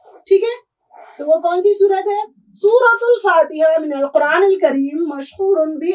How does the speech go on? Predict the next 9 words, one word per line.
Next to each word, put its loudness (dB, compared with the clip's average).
उम्मुल -4
कुरान। 0
कौन -8
सी -8
सूरत 0
है? 2
सूरतुल -6
फातिहा -2
है। -4